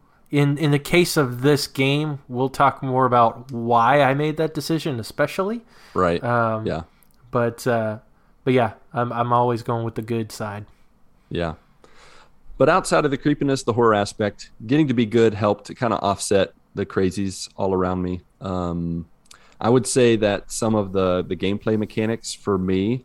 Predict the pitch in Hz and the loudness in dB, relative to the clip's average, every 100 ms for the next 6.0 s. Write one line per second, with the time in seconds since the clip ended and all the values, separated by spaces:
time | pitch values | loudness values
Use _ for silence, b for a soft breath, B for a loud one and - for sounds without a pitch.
0 | - 101 - 95 101 95 87 - 95 92 | -4 -4 -4 -2 0 0 -2 -2 0 0
1 | - _ - _ _ - - - - - | -4 _ -20 _ _ -20 -16 -16 -16 -20
2 | - - _ _ _ b b 78 - 95 | -20 -20 _ _ _ b b -10 -6 2
3 | 107 107 107 104 107 104 98 98 - - | 4 4 2 0 0 0 2 0 -2 -4
4 | 90 90 95 - - 98 95 98 98 90 | -2 -2 -4 -10 -10 -4 0 0 -2 -2
5 | 98 - 98 92 98 - - - - 120 | -2 -4 -8 -6 -6 -8 -16 -16 -6 -4